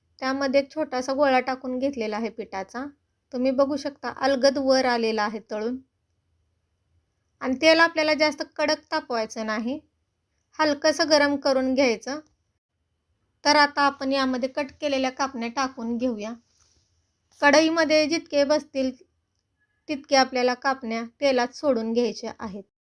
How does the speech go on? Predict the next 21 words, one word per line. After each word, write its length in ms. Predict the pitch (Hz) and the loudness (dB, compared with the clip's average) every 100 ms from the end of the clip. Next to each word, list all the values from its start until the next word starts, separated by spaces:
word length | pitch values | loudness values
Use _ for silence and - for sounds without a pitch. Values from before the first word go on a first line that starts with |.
| _ _ _ _ - - - - _ _ _ _ _ _ - | _ _ _ _ -20 -20 -20 -20 _ _ _ _ _ _ 2
आणि 260 | 294 294 | 6 8
मंद 340 | 294 311 339 339 | 8 6 6 8
आचेवर 640 | 320 277 294 269 262 262 | 8 6 4 4 4 4
मध्यम 560 | 254 269 302 254 320 320 | 0 2 2 6 6 6
गॅस 260 | 302 277 - | 4 4 2
करून, 280 | 240 247 | 2 4
लहान 340 | 254 277 294 294 | 4 6 4 4
पण 180 | 311 311 | 2 4
गॅस 220 | 294 277 | 4 4
करायचा 380 | 269 247 240 254 | 4 4 4 0
नाही 180 | 240 | 0
किंवा 220 | 233 254 247 | 0 0 2
मोठा 400 | 269 294 254 269 | 2 2 0 -2
पण 220 | 285 285 | 0 2
गॅस 260 | 262 247 | 2 2
करायचा 380 | - 226 220 220 | 0 0 0 0
नाही, 240 | 226 233 240 | 0 0 2
मध्यम 480 | 262 247 285 294 | 2 4 4 4
गॅसवरती 580 | 294 269 262 247 233 247 | 4 4 4 2 0 2
आपल्याला 440 | 240 254 233 220 220 | 2 2 0 2 2
या 220 | 233 | 2